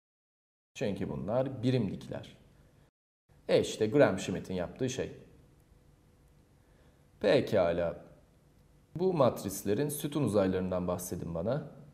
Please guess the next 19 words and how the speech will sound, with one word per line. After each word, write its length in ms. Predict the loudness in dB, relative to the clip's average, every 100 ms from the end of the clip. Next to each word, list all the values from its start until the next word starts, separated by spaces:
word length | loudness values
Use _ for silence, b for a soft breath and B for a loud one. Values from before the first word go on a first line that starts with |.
| -20 -20 _ _ _ -20 _ _ _ _ _ _ _ _ _ _ _ _ _ -8
Q'nun 760 | 2 6 6 6 4 2 -2
sütun 400 | -4 -2 0 0
uzayıyla 1000 | 2 4 4 4 2 4 4 4 0 -6 -2
A'nın 460 | 4 6 6 2 -2
sütun 380 | -4 -6 -4 -2
uzayı 320 | 0 2 2
arasındaki 540 | 0 -2 -4 -4 -4
ilişki 340 | -4 -6 -6 -8
nedir? 500 | 0 0 0 -6 -16 -20 -20 -20 _
Size 440 | -8 -6 0 2 2
hep 280 | -2 -4
bu 100 | -2
tip 180 | -2 -4
sorular 360 | -6 -4 -2 -2
sormak 460 | -2 -4 -2 -4
suretiyle 720 | -4 -6 -6 -6 -2 0 0 0
sizi 320 | -4 -2 -4
düşünmeye 400 | -4 0 2 2
zorluyorum. 460 | 0 -2 -4 -8